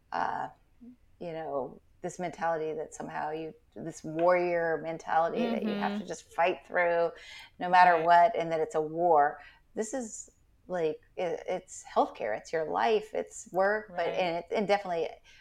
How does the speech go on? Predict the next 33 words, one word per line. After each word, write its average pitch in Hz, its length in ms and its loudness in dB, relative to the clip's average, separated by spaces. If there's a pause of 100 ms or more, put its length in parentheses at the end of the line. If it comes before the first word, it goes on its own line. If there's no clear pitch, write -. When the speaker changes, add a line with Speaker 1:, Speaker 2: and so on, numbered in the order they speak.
(100)
Speaker 1:
obviously, 165 200 -4
we 185 100 0
spend 160 360 -4
way 180 220 2
more 165 200 -4
time 160 340 -4
at - 140 -10
work 156 320 -2
than 160 280 -8 (480)
lots 180 360 0
of 160 180 -4 (340)
folks - 440 -4 (100)
who 170 200 -8
choose 160 260 -6
other 165 220 0
careers. 160 600 -4 (320)
Speaker 2:
Mm-hmm. 208 80 -6
Speaker 1:
Um, 165 460 0
but 175 140 -6
that 160 200 -2
said, 165 520 0 (360)
um, 160 640 -6 (840)
it's 165 140 -12
important 180 880 -4 (180)
that 160 200 -2
we 156 120 -4
take 156 240 -4
care 165 180 -2
of 156 80 -10
ourselves - 640 -4
and, 160 380 -10
and 160 460 -12
allow 160 600 -6